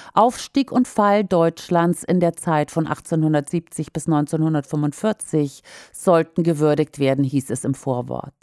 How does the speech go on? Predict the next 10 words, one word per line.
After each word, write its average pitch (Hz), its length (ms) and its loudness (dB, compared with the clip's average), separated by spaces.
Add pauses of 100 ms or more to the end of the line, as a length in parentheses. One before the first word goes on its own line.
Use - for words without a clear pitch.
(840)
Vielmehr 226 600 4
sollte 196 320 2
von 180 160 0
neunzehnhundertneunundvierzig 165 1500 2
bis 170 160 -4
vierundneunzig 160 880 0
ein 180 160 0
Zeitraum 185 640 2
reflektiert 175 840 0
werden, 175 540 2